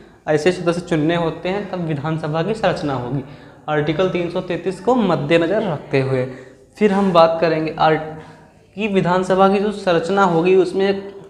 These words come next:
सीटें कैसे निर्धारित होंगी, है ना। दस लाख व्यक्तियों पे एक सांसद का प्रावधान था। उसके बाद हमने आपको बताया था आर्टिकल बयासी के अंतर्गत, इंडियन कॉन्स्टिट्यूशन जब आपको पढ़ा रहे थे तो आर्टिकल बयासी में हमने आपको बताया था जनगणना के बारे में।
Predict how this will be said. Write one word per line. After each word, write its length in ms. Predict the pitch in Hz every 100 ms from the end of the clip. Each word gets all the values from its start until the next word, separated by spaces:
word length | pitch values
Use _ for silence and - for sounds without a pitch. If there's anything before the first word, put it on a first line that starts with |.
| -
सीटें 440 | - 185 180 190
कैसे 280 | 185 165 170
निर्धारित 520 | 165 151 151 139 - 139
होंगी, 220 | 131 127
है 500 | - - - - 180
ना। 80 | 208
दस 240 | 190 202
लाख 220 | 208 196
व्यक्तियों 480 | 196 180 180 190 185
पे 140 | 185 -
एक 200 | 180 175
सांसद 440 | 180 165 165 170
का 140 | 170 160
प्रावधान 560 | 160 143 139 135 156 170
था। 180 | 180 175 - - - -
उसके 300 | - - 185
बाद 280 | 185 185 185 - - -
हमने 540 | 180 180 180 - 175
आपको 320 | 170 165 - 170
बताया 360 | 156 151 160
था 220 | 160 160 -
आर्टिकल 480 | 147 135 147 170 165 -
बयासी 440 | 160 135 127 - 156
के 140 | 139
अंतर्गत, 680 | 127 113 120 117 113 117 - - - - - - -
इंडियन 420 | - 160 175 190
कॉन्स्टिट्यूशन 500 | 185 165 175 170 185
जब 80 | 180
आपको 220 | 180 185
पढ़ा 300 | 185 160 147
रहे 160 | 165 165
थे 100 | -
तो 140 | 165
आर्टिकल 380 | 151 147 147 180
बयासी 400 | 170 160 151 180
में 120 | 180
हमने 260 | 165 165 165
आपको 260 | 160 156 170
बताया 280 | 151 143 143
था 140 | 190
जनगणना 580 | 165 151 143 135 135 135
के 140 | 131 123
बारे 280 | 113 113
में। 80 | 110